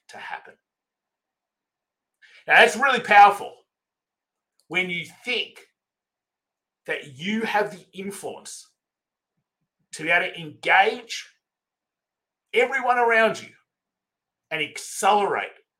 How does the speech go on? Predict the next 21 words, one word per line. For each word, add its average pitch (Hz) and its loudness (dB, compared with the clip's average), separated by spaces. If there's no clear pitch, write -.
the 120 -12
trust, - -6
the 156 0
loyalty, 135 -2
and 127 -12
the 110 -16
influence - -18
so - -6
that 123 -10
you 202 -2
can 202 -12
start 170 2
to 165 -12
be 139 -2
more 165 -2
inspirational. 120 -6
Hopefully 226 8
that's 240 4
been 220 8
super 202 6
helpful. 185 2